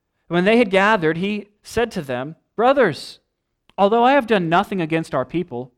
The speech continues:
or the customs of our ancestors, I was delivered as a prisoner from Jerusalem into the hands of the Romans. After they examined me, they wanted to release me, since there was no reason for the death penalty in my case. Because the Jews objected,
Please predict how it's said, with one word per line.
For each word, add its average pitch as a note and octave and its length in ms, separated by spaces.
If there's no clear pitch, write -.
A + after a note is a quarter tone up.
or G3+ 140
the F#3 80
customs C3+ 480
of B2 100
our A#2 100
ancestors, C3+ 680
I G3 160
was B3 220
delivered G3 440
as D3 120
a D#3 80
prisoner F#3 500
from D#3 180
Jerusalem D3 640
into D#3+ 160
the E3+ 120
hands C#3 440
of D3 80
the E3 80
Romans. E3+ 580
After G3 300
they F#3+ 160
examined D#3+ 540
me, B2+ 300
they F3 120
wanted A3 320
to F#3+ 100
release F3 420
me, A2 220
since D#3 200
there D#3 100
was C3+ 140
no D3+ 180
reason D#3 440
for C3+ 120
the B2 100
death D3+ 260
penalty A#2 380
in A2+ 80
my A#2 140
case. A#2+ 480
Because G#3 300
the G#3+ 80
Jews F#3 240
objected, D3+ 540